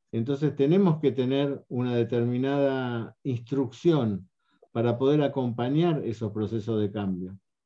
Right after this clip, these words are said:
¿no es cierto? Porque esos procesos de cambio muchas veces, eh, eh, devienen en preguntas que solo pueden ser contestadas por los que sabemos que esos movimientos de cambio se van a producir.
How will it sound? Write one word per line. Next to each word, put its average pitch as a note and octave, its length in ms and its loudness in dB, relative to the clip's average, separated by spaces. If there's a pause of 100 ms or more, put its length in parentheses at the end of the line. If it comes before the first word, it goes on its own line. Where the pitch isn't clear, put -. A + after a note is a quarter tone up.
(400)
¿no A2 80 -6
es G2 60 -6
cierto? A#2+ 500 -2
Porque A2 220 -2
esos C3+ 160 -2
procesos C#3 360 0
de C#3 100 2
cambio D#3+ 360 2
muchas C3+ 300 0
veces, E3 440 2 (360)
eh, A2 560 0 (140)
eh, G#2+ 400 -4
devienen C#3 540 2
en B2 160 0
preguntas D#3 680 2
que C3 160 0
solo E3+ 300 2
pueden D#3 200 2
ser D#3+ 200 0
contestadas D#3 680 -2
por C3 140 0
los A#2+ 200 -2
que B2 120 -2
sabemos D#3 520 0
que D3 80 -2
esos C3+ 200 -2
movimientos C3+ 500 0
de A#2+ 80 -2
cambio C#3+ 280 0
se A#2+ 120 -8
van A#2+ 360 -4 (400)
a G#2+ 140 -4
producir. A2 640 0